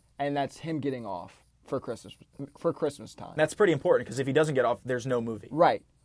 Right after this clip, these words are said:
Speaker 1: But the other, like, ninety-nine percent of the film could literally happen at any time of the season.
Speaker 2: But he wouldn't be in L A for any other time of the year. You just, I think you may, might have just given away the game here.
Speaker 1: No, no, I haven't,
Speaker 2: That's,
Speaker 1: because
Speaker 2: I just won
Speaker 1: no,
Speaker 2: the day.
Speaker 1: bec-, no, no, because he
Speaker 2: There's no movie if, if there's no movie if he's n-, there's no movie. If he's not off for Christmas,
Speaker 1: But see, here we are being
Speaker 2: there's no
Speaker 1: narrow.
Speaker 2: movie.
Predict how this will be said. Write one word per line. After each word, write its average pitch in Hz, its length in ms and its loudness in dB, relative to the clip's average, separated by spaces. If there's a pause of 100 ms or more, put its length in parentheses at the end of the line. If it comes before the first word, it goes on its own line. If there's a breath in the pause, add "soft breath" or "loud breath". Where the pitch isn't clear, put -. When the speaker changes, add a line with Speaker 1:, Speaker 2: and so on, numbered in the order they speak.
(240)
Speaker 1:
But 165 180 6
the 170 160 0
other, 196 280 6
like, 147 280 4
ninety-nine 170 540 -2
percent 156 360 -4
of 131 60 -2
the - 40 -12
film 156 140 -2
could 147 160 -4
literally 165 280 4
happen 139 260 0
at 117 40 -8
any 131 140 -8
time 127 160 -6
of 120 60 -8
the - 80 -10
season. 143 320 -8
Speaker 2:
But 143 180 0
he 147 120 2
wouldn't 151 260 2
be 135 120 2
in 127 80 0
L 117 200 0
A 107 200 -2
for - 240 -4
any 123 200 -2
other 117 120 -2
time 110 200 -8
of 107 40 -8
the 104 60 -6
year. 113 140 -4
You 117 100 -2
just, 147 180 -2
I 135 100 0
think 202 140 -2
you 180 60 0
may, 139 160 0
might 127 200 2
have 123 200 0
just - 200 -8
given 120 180 -2
away 113 160 2
the 107 80 -2
game 110 220 -6
here. - 160 -16
Speaker 1:
No, 202 100 6
no, 277 180 4
I 135 80 0
haven't, 196 340 4
Speaker 2:
That's, 127 140 2
Speaker 1:
because 175 140 6
Speaker 2:
I 147 40 6
just 156 140 -2
won 147 120 2
Speaker 1:
no, 226 100 10
Speaker 2:
the - 100 2
day. 175 60 2
Speaker 1:
bec-, 170 120 -4
no, 220 120 2
no, 170 120 2
because - 300 -6
he 233 140 -2
Speaker 2:
There's 233 240 10
no 302 120 10
movie 277 380 8
if, 196 140 8
if 185 180 4
there's 226 220 4
no 240 100 10
movie 240 320 6
if 185 80 4
he's 175 140 0
n-, 180 120 -8
there's 170 280 0
no 214 80 4
movie. 185 320 2
If 127 100 -6
he's 151 160 2
not 196 180 6
off 208 200 6
for - 80 2
Christmas, 226 400 2
Speaker 1:
But - 80 2
see, 165 200 -2
here 170 140 2
we 180 80 6
are 175 140 8
being 170 140 0
Speaker 2:
there's 170 140 10
no 156 160 8
Speaker 1:
narrow. 185 40 4
Speaker 2:
movie. 190 300 6